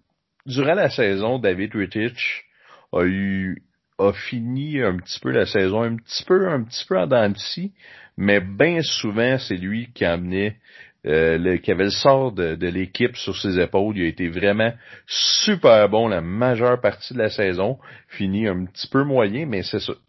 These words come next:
En majorité, il était super bon. Il décide qu'il l'envoie dans le filet,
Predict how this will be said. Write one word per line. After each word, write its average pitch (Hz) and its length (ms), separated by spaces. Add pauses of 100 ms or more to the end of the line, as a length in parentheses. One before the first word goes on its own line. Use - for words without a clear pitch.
En 110 220
majorité, 135 500
il 147 80
était 98 180
super 92 380
bon. 82 100 (1300)
Il 110 140
décide 143 580
qu'il 107 200
l'envoie 107 440
dans 123 160
le 95 60
filet, 110 580